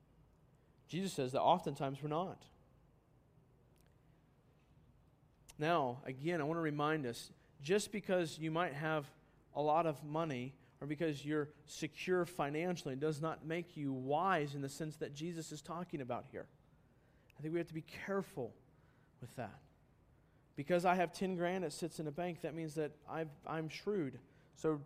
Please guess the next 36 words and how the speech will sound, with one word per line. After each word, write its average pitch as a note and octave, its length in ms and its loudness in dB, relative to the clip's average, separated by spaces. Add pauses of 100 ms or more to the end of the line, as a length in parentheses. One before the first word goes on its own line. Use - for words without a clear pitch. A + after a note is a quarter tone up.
(220)
thank F#3+ 240 2
you, D3+ 80 0
Jesus. D#3+ 380 2
Thank F3+ 220 -4
you F#3+ 60 -4
for F#3 140 0
the F3+ 100 2
encouragement. F3 600 -2
I'm D#3 160 -2
shrewd. D#3+ 420 -2 (840)
<laughs> D3 80 -4 (640)
You're D3+ 120 -2
shrewd E3 380 0
maybe D3+ 360 4
in C#3+ 120 2
your C3 120 0 (260)
finances, D#3 800 4 (680)
but C3 100 -6
maybe D3 320 0
not C#3 300 0
everywhere A2+ 480 -4
else. - 600 -10 (640)
So - 100 -20
it's - 160 -10
not C#3 200 -2
confu-, B2+ 380 -6
it's - 200 -8
not D3+ 380 0
superimposed. D3 1000 -2
Just D3 180 -10
because D3 240 -2
I've B2+ 200 -2
got C#3+ 180 4
it B2 100 -6
down B2+ 180 -2
here C3 380 -4